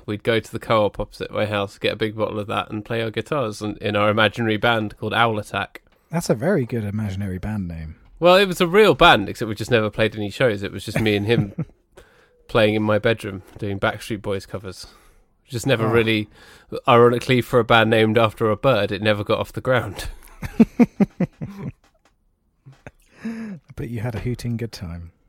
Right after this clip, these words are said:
Speaker 1: W-, we did, yeah. We had a, a hootenanny, you could say. <laughs>
Speaker 2: Oh,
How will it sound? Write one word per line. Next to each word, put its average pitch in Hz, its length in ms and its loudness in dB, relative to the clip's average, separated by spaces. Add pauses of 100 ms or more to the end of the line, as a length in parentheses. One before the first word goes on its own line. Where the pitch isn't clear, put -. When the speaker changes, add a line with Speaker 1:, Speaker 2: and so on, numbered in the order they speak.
(120)
Speaker 1:
W-, 127 340 -12
we 131 220 -2
did, 123 340 0
yeah. 120 240 -2 (380)
We 143 120 -4
had 113 180 -2
a, 107 140 0 (280)
a 107 80 -6
hootenanny, 110 560 -4 (340)
you 120 140 -4
could - 160 -4
say. 139 360 2
<laughs> - 60 -6 (2500)
Speaker 2:
Oh, 95 180 -10